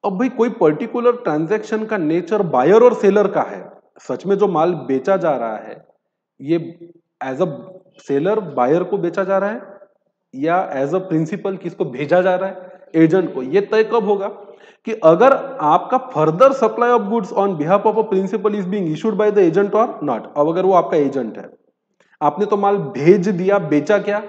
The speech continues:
नहीं, भेजा है, send किया है, sale किया नहीं है।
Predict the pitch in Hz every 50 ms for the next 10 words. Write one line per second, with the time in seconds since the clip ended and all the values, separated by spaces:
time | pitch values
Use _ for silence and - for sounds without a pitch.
0 | - - - - _ _ _ - 123 117 104 92 - - _ - - 110 135 147
1 | 135 - 160 151 117 95 98 95 - - - 160 156 165 175 180 170 175 160 135
2 | 120 113 107 101 - - - 127 131 139 151 151 - 151 147 147 165 202 262 -
3 | - - - - _ _ 185 - 240 226 190 185 185